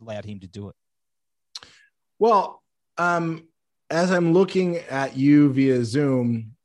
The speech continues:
Speaker 2: I think the, the reason why Alex got the job is because you have Orko and Hordak and Skeletor, <laughs> uh, you know, on,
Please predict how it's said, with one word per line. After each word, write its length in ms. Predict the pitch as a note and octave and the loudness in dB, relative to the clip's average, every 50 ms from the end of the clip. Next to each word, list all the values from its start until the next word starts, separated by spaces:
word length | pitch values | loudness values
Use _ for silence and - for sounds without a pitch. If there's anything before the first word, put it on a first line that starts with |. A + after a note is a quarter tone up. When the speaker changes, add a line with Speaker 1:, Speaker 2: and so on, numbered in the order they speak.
| _ _ A#2 | _ _ -10
Speaker 2:
I 80 | B2+ | -10
think 220 | B2 - E3 D#3+ D#3+ | -8 -8 -8 -4 -2
the, 260 | D#3+ C#3 B2+ A2 - | -2 -2 -2 -4 -8
the 220 | G#2+ G#2+ A#2 B2 B2+ | -10 -8 -6 -4 -2
reason 320 | B2+ D#3 F3 F#3 E3 E3+ | 0 2 2 2 0 -2
why 180 | D#3 C#3+ C3 A#2+ | -2 -2 -4 -6
Alex 520 | G#2+ A2 A2 A#2 A#2 A#2 A2 - - - | -6 -6 -6 -4 -4 -6 -6 -10 -14 -14
got 260 | - - A#2 A2+ G#2 | -8 -4 -4 -2 -2
the 80 | A2+ G#2+ | -4 -4
job 420 | G2 A#2 A2 G#2+ G#2+ G#2+ G2 G2+ | -2 -2 -2 0 -2 -2 -4 -6
is 160 | G2 A2 G#2 | -8 -10 -10
because 420 | - - A2 - - A#2+ A2+ G#2+ G#2 | -8 -8 -8 -4 -2 -2 0 0 0
you 80 | A2 G#2 | -2 -2
have 340 | G#2+ G#2+ G#2 G2+ F#2+ F2 - _ _ _ _ _ _ _ _ | -2 -2 -4 -4 -6 -10 -14 _ _ _ _ _ _ _ _
Orko 760 | - C3+ C#3+ C#3 C#3 - C#3 B2+ B2+ B2+ B2 B2 B2 A#2+ A#2 G2 | -2 0 0 -2 0 0 0 2 2 2 2 2 2 2 0 -2
and 180 | E2 D2+ C#2 - _ _ - - | -4 -10 -16 -20 _ _ -8 -2
Hordak 720 | - C3 C3 C3 A#2+ B2+ B2 B2 A#2+ A#2+ A#2+ A#2 - - | 0 2 2 2 2 2 0 0 0 0 -2 -2 -4 -6
and 120 | F2+ F2 | -10 -10
Skeletor, 960 | - - - - B2+ B2 B2 B2 A#2+ - - C3+ B2 A#2+ A#2+ A#2+ A#2 A#2 A#2 A2+ - - - - - - - - | -12 -12 -6 -2 0 2 2 2 0 0 0 0 2 2 2 2 2 0 0 -2 -6 -12 -20 -20 -20 -20 -20 -20
<laughs> 380 | - _ _ _ _ _ _ | -20 _ _ _ _ _ _
uh, 640 | B2 A#2+ A#2+ A#2+ A#2+ A#2 A2+ A2 G#2+ G#2 G2 - - A2 | -2 0 2 2 2 2 0 0 -2 -4 -6 -10 -8 -6
you 100 | B2+ B2+ | -4 -2
know, 420 | B2 B2 A#2 A2+ A2+ A2 A2 G#2+ A2+ | 0 0 -2 -2 -2 -4 -6 -6 -6
on, 240 | - A#2+ B2+ B2 | -4 -4 -2 -2